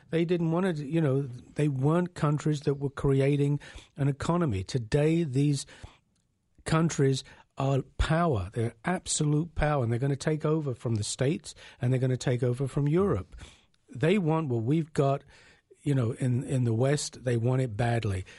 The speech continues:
So gold and silver, they know is a hard asset. They know it's money. They are, you know, they've made money. They've put it into treasuries. They've invested. It happened to the Japanese, you know, thirty, forty years ago. They bought up everything, and they, they,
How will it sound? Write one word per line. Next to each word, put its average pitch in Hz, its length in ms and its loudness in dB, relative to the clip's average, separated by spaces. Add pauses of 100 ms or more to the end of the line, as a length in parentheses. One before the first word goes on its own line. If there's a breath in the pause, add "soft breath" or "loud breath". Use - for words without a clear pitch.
So - 180 -2
gold 180 380 2
and 151 140 2
silver, 151 480 2 (280 loud breath)
they 160 240 2
know 170 400 4
is 139 200 0
a 120 100 0
hard 156 240 0
asset. 139 460 -2 (180 loud breath)
They 123 160 0
know 131 320 6
it's 175 240 0
money. 151 420 2 (280 loud breath)
They 185 200 2
are, 165 80 0 (240)
you 170 120 2
know, 147 120 4
they've 135 160 4
made 170 300 2
money. 156 260 2
They've 123 220 -2
put 185 180 0
it 190 120 2
into 156 220 0
treasuries. 139 560 0 (260 loud breath)
They've 131 180 -2
invested. 151 460 0
It 160 80 2
happened 190 300 0
to 147 100 -2
the 113 100 0
Japanese, 131 720 0 (360 loud breath)
you 143 100 -2
know, 120 180 0 (100)
thirty, 175 380 0
forty 147 360 0
years 160 300 2
ago. 110 220 0
They 156 140 0
bought 156 260 -2
up 131 200 -2
everything, 151 440 0
and 196 80 0
they, 202 120 0 (160)
they, 214 160 0